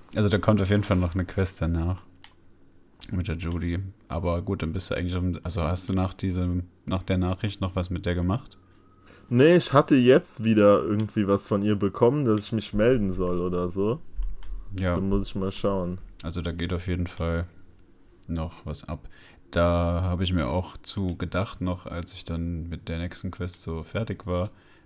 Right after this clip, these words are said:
Speaker 1: die übrigens auch noch ein offenes Ende hat. <laughs> Also ich glaub, da geht's auch noch
Speaker 2: <laughs>
Speaker 1: weiter. Äh, ich find das so cool, wie lang man dann doch mit den Charakteren zu tun hat, die man eigentlich nebenläufig so ein bisschen, äh,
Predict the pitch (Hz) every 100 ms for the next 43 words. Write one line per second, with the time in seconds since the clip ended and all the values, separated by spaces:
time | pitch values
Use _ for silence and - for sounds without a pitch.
0 | - - - 87 90 - 87 52 98 92
1 | 78 65 85 80 78 80 82 82 90 80
2 | 76 71 - 95 101 85 87 87 92 170
3 | - 90 92 - - - - - - 95
4 | 95 95 - - 113 107 - 117 147 147
5 | 143 147 123 120 101 98 104 104 98 -
6 | - _ - - - 87 82 82 95 123
7 | 131 131 120 - _ 92 90 92 92 104
8 | - 104 90 87 85 82 - 101 110 107
9 | - - 117 131 117 - 92 - 92 104
10 | 95 95 95 104 107 90 90 92 - 85
11 | - 87 92 - 90 87 - 95 87 90